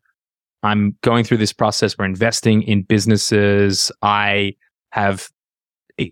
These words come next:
an extensive network and have gone through, you know, courses, learned, gone through this whole M and A experience,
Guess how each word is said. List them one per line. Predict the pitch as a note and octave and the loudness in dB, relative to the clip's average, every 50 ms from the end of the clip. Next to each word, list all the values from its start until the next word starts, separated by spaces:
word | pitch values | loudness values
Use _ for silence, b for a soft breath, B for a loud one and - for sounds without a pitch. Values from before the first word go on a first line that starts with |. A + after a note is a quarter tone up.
| - | -6
an | C3 B2+ | -4 -2
extensive | A#2 - - - - C3 C3 B2 - C3 G#2+ | -2 -2 -2 0 0 0 0 0 -2 -2 0
network | A2 A#2 A#2 A2+ B2 A#2+ A#2 A2+ A2+ - | 0 0 2 2 2 2 2 2 0 0
and | A#2+ G#2 | -2 -4
have | G#2+ G#2+ G2+ | -4 -4 -4
gone | G#2+ A2 A2 A2+ A2 | -2 0 0 0 0
through, | - - A2+ A2 G#2+ G#2+ G2+ - _ _ _ _ _ _ _ _ _ | -2 -2 0 0 2 0 0 -2 _ _ _ _ _ _ _ _ _
you | - A#2+ G#2 | -10 -6 -4
know, | G2+ G2+ A2 A#2+ - _ _ _ _ _ _ _ _ _ _ _ - | -2 -2 -4 -4 -8 _ _ _ _ _ _ _ _ _ _ _ -2
courses, | - C#3+ C#3+ C3 - - C3+ B2+ A#2 G2+ G#2 | 0 2 2 2 2 2 2 2 2 2 -2
learned, | G2+ A2+ B2 C3 C3+ B2+ A#2+ A#2 - | -2 0 0 2 2 2 0 -2 -2
gone | - B2+ A#2+ A#2 A2 | -2 0 0 0 0
through | - B2+ A#2 | 0 -2 0
this | A2+ G#2 - | 0 -2 -2
whole | - A#2 A2+ A2 G#2+ G#2+ - | -2 0 0 2 0 0 -2
M | - A2+ A2 | -2 -2 0
and | A2+ A2 | 0 0
A | G#2+ G#2+ | 0 0
experience, | G#2 G2+ - - - B2 A#2+ A#2 A2+ - | -2 -4 -6 -6 -4 0 0 0 0 -2